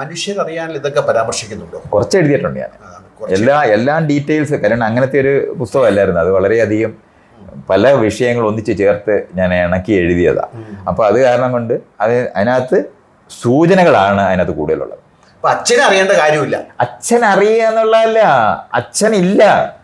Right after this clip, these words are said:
Speaker 2: അറിയുക എന്നുള്ളതല്ല. അച്ഛൻ എന്നൊക്കെ പറയുന്ന മനുഷ്യർ, പുരുഷന്മാരുണ്ടാക്കിയതാണ് അച്ഛനൊക്കെ, അല്ലാതെ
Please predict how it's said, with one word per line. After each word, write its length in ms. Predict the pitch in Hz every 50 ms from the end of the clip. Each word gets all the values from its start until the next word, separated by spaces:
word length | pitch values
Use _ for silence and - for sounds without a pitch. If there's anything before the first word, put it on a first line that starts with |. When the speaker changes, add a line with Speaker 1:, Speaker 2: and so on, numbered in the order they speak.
| _ _ - 113
Speaker 2:
അറിയുക 340 | 120 131 156 175 202 214 220 220 214
എന്നുള്ളതല്ല. 460 | 214 214 202 190 185 170 165 165 160 127 101 90 - - - - - -
അച്ഛൻ 200 | 98 - - 214 202 196
എന്നൊക്കെ 200 | 202 196 220 196
പറയുന്ന 220 | 190 190 190 202 190 175
മനുഷ്യർ, 300 | 160 160 165 151 208 202 190 165
പുരുഷന്മാരുണ്ടാക്കിയതാണ് 1120 | 165 147 143 156 151 208 214 208 208 208 208 185 180 185 196 190 202 202 190 180 180 185 175 147
അച്ഛനൊക്കെ, 400 | - 185 165 143 - - - 131 - _ _ _ _ _ - - - _ - - _ _ _ _ _ _ _ _ _ _ _ - - - - - - - -
അല്ലാതെ 220 | - 147 170 175